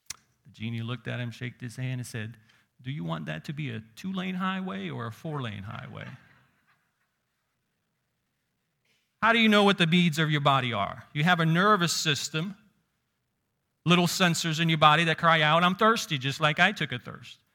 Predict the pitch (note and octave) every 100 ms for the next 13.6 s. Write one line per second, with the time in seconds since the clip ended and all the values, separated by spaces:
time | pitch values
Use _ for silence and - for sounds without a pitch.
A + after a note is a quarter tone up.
0 | _ _ _ _ G2+ B2+ B2 A#2 - E3+
1 | D#3+ C#3 - D#3 D3 D3 D3 C#3 - _
2 | _ _ _ D#3+ D3 D#3+ D#3+ F3 E3+ -
3 | - _ _ _ _ _ _ _ _ -
4 | D3 - A#3 - D3+ C3 E3+ E3+ E3+ G#3+
5 | C3 - - C#3+ G3+ G#3 G#3 - - _
6 | _ _ _ _ _ - D#3+ A#3 A3 G3
7 | D#3+ E3+ E3+ D3+ C#3 C3 - - G3 G3
8 | - E3+ D#3+ E3+ D#3+ - A#2+ - F#3 C#3
9 | - A#2 G#2 B2+ _ _ _ _ _ _
10 | B2+ B2 D#3+ F#3 F3+ E3 - E3 D3 -
11 | F3+ D3 C3 C3 D3 E3 F3 D3+ - -
12 | F3+ C#3+ C3+ C3+ C3 - E3 C#3 C3 C3
13 | B2+ - D#3 C#3+ A#2+